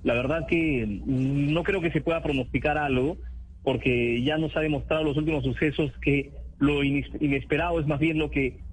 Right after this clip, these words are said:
manda acá, es la regla de el escenario político aquí en, en el Perú por ahora, por este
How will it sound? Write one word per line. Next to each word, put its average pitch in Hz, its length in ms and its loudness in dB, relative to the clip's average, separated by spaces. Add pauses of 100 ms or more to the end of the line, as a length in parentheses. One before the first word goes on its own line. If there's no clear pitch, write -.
(240)
manda 151 400 2
acá, 156 200 0
es 151 100 -2 (100)
la 147 200 2
regla 147 460 2
de 117 680 0 (320)
el 131 120 4
escenario 143 300 2
político 135 420 0
aquí 131 220 0
en, 110 440 0
en 120 180 2
el 113 100 0
Perú 151 320 2
por - 160 0
ahora, 131 420 0
por 113 160 0
este 120 380 -2